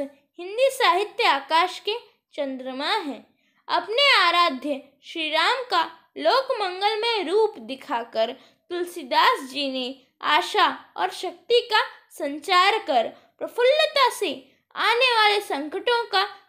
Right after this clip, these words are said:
सामना करना सिखाया। अविनाश राय कृत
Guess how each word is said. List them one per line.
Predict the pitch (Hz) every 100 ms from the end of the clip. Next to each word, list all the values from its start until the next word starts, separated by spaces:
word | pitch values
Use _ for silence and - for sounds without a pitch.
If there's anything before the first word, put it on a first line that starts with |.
| _
सामना | - 285 254 339 539
करना | 523 349 285 339 554
सिखाया। | 554 392 - 247 220 208 _ _ _
अविनाश | - 277 311 339 523 571 415
राय | 415 440
कृत | 427 359 269 -